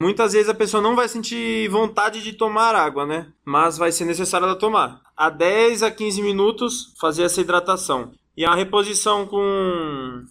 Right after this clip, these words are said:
isotônico também varia muito do gasto que ela tiver, né? Se a intensidade for leve,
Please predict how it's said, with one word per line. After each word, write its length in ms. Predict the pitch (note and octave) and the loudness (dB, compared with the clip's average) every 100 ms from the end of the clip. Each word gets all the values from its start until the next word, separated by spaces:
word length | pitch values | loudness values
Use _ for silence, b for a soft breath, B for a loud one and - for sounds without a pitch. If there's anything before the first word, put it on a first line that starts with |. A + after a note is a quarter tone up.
| - | -8
isotônico 760 | F#3 F3+ F#3 F#3+ A#3+ A3+ - C#3+ | -2 -2 0 2 2 0 -6 -4
também 300 | F3+ F3 F#3+ | -2 0 0
varia 320 | G3 G3 G3 | 0 0 -2
muito 260 | G3 G3 | -2 -4
do 120 | E3+ E3+ | -4 2
gasto 280 | F3+ F#3 | 0 0
que 80 | - | -2
ela 120 | G#3+ | -2
tiver, 360 | G#3 C4 A#3 G3 | 0 -2 2 2
né? 200 | F3+ F3+ b b b | 0 -4 b b b
Se 240 | - - F3 | -8 -2 -2
a 40 | |
intensidade 520 | F3 G3 G3 G3 F#3+ | 0 -4 -2 0 0
for 240 | F3+ F#3+ F3 | -2 0 2
leve, 480 | F3 A#3+ F#3+ D3+ | 2 2 0 -4